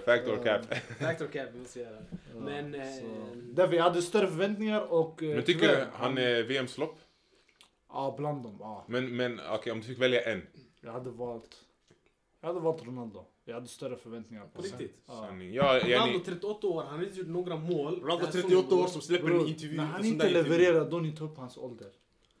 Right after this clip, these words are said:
Speaker 3: Det är sant, bror.
Speaker 2: Han är, han är
Speaker 3: Bror,
Speaker 2: trettiosju
Speaker 3: till exempel
Speaker 2: år.
Speaker 3: nu, till exempel, eh, Kevin
Speaker 1: Messi,
Speaker 3: De
Speaker 1: när
Speaker 3: Bruyne.
Speaker 1: han inte gör mål, man tar upp hans assist.
Speaker 3: Vart är, okej, vart är, vet du,
Speaker 1: Det är ju
Speaker 3: alla
Speaker 2: Men bror, ska du jämföra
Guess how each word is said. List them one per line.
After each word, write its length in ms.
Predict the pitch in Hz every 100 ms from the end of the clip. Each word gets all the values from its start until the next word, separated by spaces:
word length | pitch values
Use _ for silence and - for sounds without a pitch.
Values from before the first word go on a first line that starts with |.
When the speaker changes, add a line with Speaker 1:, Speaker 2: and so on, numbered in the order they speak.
| - 123
Speaker 3:
Det 60 | 123
är 20 |
sant, 260 | 139 - 277 - -
bror. 120 | 127
Speaker 2:
Han 200 | - 214 277
är, 160 | 208
han 200 | 160 196
är 60 | 233
Speaker 3:
Bror, 100 | -
Speaker 2:
trettiosju 300 | 190 269 208
Speaker 3:
till 140 | 185
exempel 260 | 160 147 254
Speaker 2:
år. 40 | 240
Speaker 3:
nu, 120 | 254
till 120 | 185
exempel, 300 | 170 - 202
eh, 40 | 175
Kevin 340 | 170 170 160
Speaker 1:
Messi, 160 | 180 170
Speaker 3:
De 100 | 160
Speaker 1:
när 60 |
Speaker 3:
Bruyne. 60 | 143
Speaker 1:
han 80 | -
inte 120 | 165
gör 80 | 156
mål, 140 | 170
man 140 | 143 135
tar 80 |
upp 80 | 151
hans 160 | 135 123
assist. 160 | 117 190
Speaker 3:
Vart 160 | 226
är, 120 | 247 - -
okej, 200 | 180 202
vart 180 | 240
är, 40 | 240
vet 160 | 202 190
du, 80 |
Speaker 1:
Det 60 | 180
är 40 | 165
ju 60 |
Speaker 3:
alla 260 | 135 208 202
Speaker 2:
Men 120 | 190
bror, 220 | 247 214 202
ska 180 | 175
du 100 | 175
jämföra 340 | 190 226 233